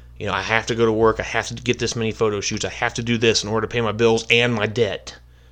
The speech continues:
And that's not a good feeling. Number two, you are a salesman,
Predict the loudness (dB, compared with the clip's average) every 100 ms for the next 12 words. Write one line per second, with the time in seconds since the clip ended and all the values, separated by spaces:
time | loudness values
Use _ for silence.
0 | -20 -20 -20 -10 -2 0 0 -2 -2 -6
1 | -6 -12 -14 -20 -20 -20 -20 -20 -20 0
2 | 0 2 0 -2 -6 -18 -16 -16 -16 -20
3 | -6 0 0 2 0 2 2 4 2 2
4 | 2 2 0